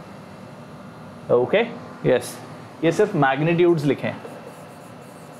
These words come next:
magnitude of electric field same होंगे क्योंकि दोनों equal distant पे हैं from point P। Point P जो है वो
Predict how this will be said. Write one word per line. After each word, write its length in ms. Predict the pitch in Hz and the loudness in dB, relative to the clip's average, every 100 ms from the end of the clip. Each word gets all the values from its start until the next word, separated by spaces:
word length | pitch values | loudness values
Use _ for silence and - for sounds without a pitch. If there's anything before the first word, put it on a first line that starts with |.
| - - - - - - - - - - - | -18 -18 -18 -18 -18 -16 -14 -14 -16 -8 2
magnitude 640 | 127 131 135 180 180 180 | 4 4 4 6 6 6
of 140 | 175 175 | 6 6
electric 460 | 143 143 165 160 | 4 2 0 0
field 260 | 151 156 170 | 0 2 0
same 280 | - 160 160 | 2 2 4
होंगे 240 | 156 165 | 4 2
क्योंकि 280 | 175 170 175 | 2 4 4
दोनों 320 | 156 143 160 | 4 4 4
equal 420 | 175 147 143 170 165 | 4 2 4 4 4
distant 380 | - - 139 139 | 2 4 2 4
पे 80 | 147 | 2
हैं 220 | 143 247 - - - - | 2 -2 -8 -18 -16 0
from 240 | 151 151 | 2 4
point 320 | 151 127 135 123 | 2 2 2 0
P। 120 | 131 110 - - - - - - | 0 0 -4 -14 -14 -14 -8 2
Point 280 | 127 143 143 | 4 4 4
P 160 | 160 175 | 4 6
जो 140 | 156 | 6
है 200 | 147 196 226 | 6 4 2
वो 120 | 151 | 2